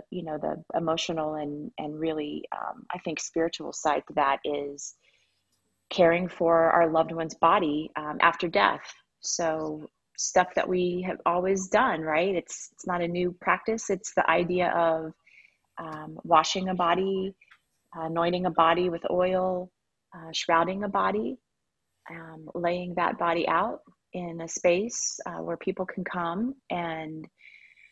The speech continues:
and, um, say goodbye and honor the person,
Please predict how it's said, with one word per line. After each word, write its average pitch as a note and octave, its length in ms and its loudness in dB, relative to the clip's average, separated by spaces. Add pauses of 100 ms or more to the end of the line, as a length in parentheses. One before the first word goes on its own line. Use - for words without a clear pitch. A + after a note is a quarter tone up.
(520)
and, D#3+ 460 -8
um, D#3 240 -8
say G3 160 2
goodbye F#3 640 0 (140)
and E3 600 -10 (100)
honor F3 680 -4
the F3+ 100 -4
person, G#3+ 680 -4